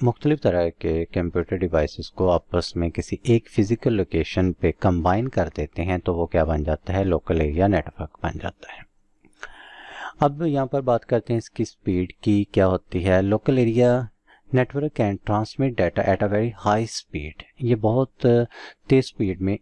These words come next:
डेटा को सेंड और रिसीव कर सकता है। Data transmission speed of local area network are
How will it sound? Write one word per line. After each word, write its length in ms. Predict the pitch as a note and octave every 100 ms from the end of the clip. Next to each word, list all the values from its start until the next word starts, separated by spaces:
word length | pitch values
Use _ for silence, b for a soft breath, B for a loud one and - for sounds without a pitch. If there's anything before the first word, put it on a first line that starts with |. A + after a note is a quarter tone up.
| - -
डेटा 260 | B2 F#2 F2
को 220 | - G2+
सेंड 340 | G#2 - E2 E2+
और 140 | D#2+
रिसीव 340 | E2+ - F#2 F2+
कर 120 | F#2
सकता 460 | D#2+ - E2 _ E2+
है। 300 | F2+ F#2+ - _ B B B B B -
Data 280 | B2 C3 F3
transmission 720 | D#3+ B2 G#2+ - B2+ - D#3+
speed 400 | - - G2+ F#2
of 100 | G#2 - - - -
local 360 | B2+ C3 - C#3+
area 200 | A2 A2
network 600 | G2 F#2 G#2 F2+ F#2+ - -
are 240 | F2+ E2+